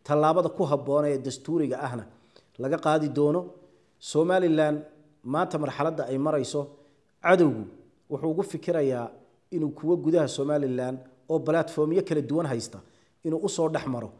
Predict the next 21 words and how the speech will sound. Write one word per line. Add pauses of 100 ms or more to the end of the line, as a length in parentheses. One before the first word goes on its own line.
(200)
si
qarannimadan
loo
wiiqo. (960)
Waad
og
tihiin (420)
heshiiska (260)
Ethiopia (140)
iyo
dowladda
Jamhuuriyadda
Somaliland
ay
wada
galeen (640)
in
turjumaan
qaldan (140)
laga
bixiyey.